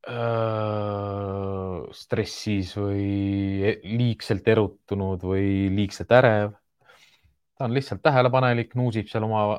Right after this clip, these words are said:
omaette ringi. See nuuskimine ise juba tihtipeale koertel on selline mehhanism, kus nad ka saavad tegelikult suunata oma ärevust või erutust nuuskimisse või siis tähelepanu mujale.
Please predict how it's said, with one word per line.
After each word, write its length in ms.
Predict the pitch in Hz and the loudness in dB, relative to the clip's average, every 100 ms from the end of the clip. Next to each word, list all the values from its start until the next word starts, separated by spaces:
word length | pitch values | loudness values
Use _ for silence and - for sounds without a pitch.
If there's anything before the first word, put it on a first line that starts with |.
| - | -4
omaette 400 | 113 104 101 110 | -6 -6 -6 -6
ringi. 460 | 147 117 104 110 110 - _ _ _ _ _ _ _ _ _ _ - | -4 -4 -4 -6 -8 -14 _ _ _ _ _ _ _ _ _ _ -20
See 200 | - 127 | -6 -4
nuuskimine 500 | 147 - 117 117 139 | -2 -2 -2 0 0
ise 180 | 135 107 104 | 2 2 2
juba 280 | 101 101 98 101 101 101 98 95 _ _ | 0 0 2 2 2 2 0 -4 _ _
tihtipeale 680 | 117 - 101 127 104 104 104 104 104 104 95 - _ _ _ _ _ _ _ | -14 -10 -2 2 2 2 0 0 -2 -4 -6 -10 _ _ _ _ _ _ _
koertel 480 | 120 117 - 104 104 | 0 0 0 -2 0
on 160 | 104 101 | -4 -4
selline 460 | 107 101 101 101 101 101 101 101 101 | -4 -4 -4 -4 -4 -4 -4 -4 -2
mehhanism, 640 | 107 - 107 120 - - | -2 -2 0 0 -2 -14
kus 220 | - 107 107 | -14 -10 -8
nad 140 | 98 - | -10 -4
ka 120 | 110 | 0
saavad 400 | 117 107 101 92 | 4 4 2 -4
tegelikult 320 | 95 101 - | -4 -4 -2
suunata 640 | 127 123 107 92 _ 98 101 | 0 2 2 0 _ -4 -4
oma 240 | 101 98 98 117 | -4 -2 2 4
ärevust 400 | 104 95 - - | 4 2 -4 -2
või 80 | 104 | 2
erutust 500 | 110 - 95 - 120 | 2 0 -12 -10 0
nuuskimisse 640 | 131 - - 95 107 - 98 | 0 0 -6 -10 -10 -12 -6
või 160 | 101 - | -6 -6
siis 160 | 98 | -2
tähelepanu 540 | 123 117 104 98 101 104 | 0 0 0 -2 -4 -2
mujale. 400 | 123 101 98 | 0 0 -2